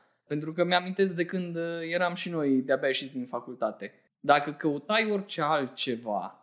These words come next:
chiar și în facultate, ca să știu, știu eu, să-ți completezi veniturile, să lucrezi nu știu ce, cel mai, uh, amuzant subiect era ăla cu, uh, uh,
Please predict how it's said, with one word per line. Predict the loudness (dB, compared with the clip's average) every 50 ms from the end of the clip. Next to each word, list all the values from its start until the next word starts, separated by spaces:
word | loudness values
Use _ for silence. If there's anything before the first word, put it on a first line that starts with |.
| _ _ _
chiar | 2 4 4 4
și | 4 0
în | 0
facultate, | -2 -2 -2 -2 -4 0 2 2 2 2 0
ca | -6 -8 -6
să | -6 -6 -6
știu, | -6 -6 -6 -6 -6 -6 -8 -10 -12
știu | -10 -4 -4
eu, | -4 -4
să-ți | -4 -8 -6
completezi | -6 -4 -4 -4 -6 -8 -6 -4
veniturile, | -2 -2 -2 -2 -4 -6
să | -6 -6 -8
lucrezi | -10 -8 -6 -2 -2 -2 -2 -4 -8 -8 -4
nu | -2 -2 -2
știu | -4 -4 -10 -6
ce, | -4 -2 -2 -2 -4 -10 _ _ _ _ _ _ _ _ _ _ _ _ _
cel | -2 2 4
mai, | 4 4 2 2 -2 -4 -4 -4 -2
uh, | 0 0 0 2
amuzant | 2 2 2 2 2 0 2 2 2
subiect | 0 -2 -2 -2 -2 0 -2
era | 0 2 2 2 2 0 -4 -4 -4
ăla | -2 0 0 0
cu, | 0 -2 -4
uh, | -4 -4 -2 0 0 0 0 -2 -2 -2 -2 -4 -4 -4 -6 -6 -6 -6 -8 -8 -10
uh, | -10 -12 -10 -8 -6 -6 -6 -4 -6 -6 -8 -10